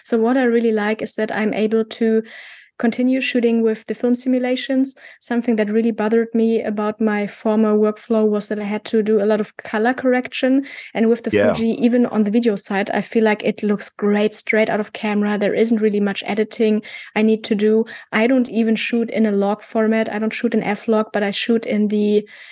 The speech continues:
Speaker 1: I think it's Fuji Eterna profile, the
Speaker 2: Yes.
Speaker 1: one that's, uh, made for, for cinematography.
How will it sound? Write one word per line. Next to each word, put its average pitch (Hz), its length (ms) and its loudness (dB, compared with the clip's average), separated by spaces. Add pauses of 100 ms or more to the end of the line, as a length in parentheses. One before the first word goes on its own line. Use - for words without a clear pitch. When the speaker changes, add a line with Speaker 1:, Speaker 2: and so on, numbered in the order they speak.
(420)
Speaker 1:
I 208 60 0
think 254 240 0 (120)
it's - 220 -2
Fuji 233 400 0
Eterna 233 480 -2
profile, 277 680 -2
the 247 80 0
Speaker 2:
Yes. 233 40 -2
Speaker 1:
one 240 180 0
that's, 226 380 -6
uh, 220 160 -2
made 220 280 0
for, 226 260 0
for 226 300 0
cinematography. 233 1000 0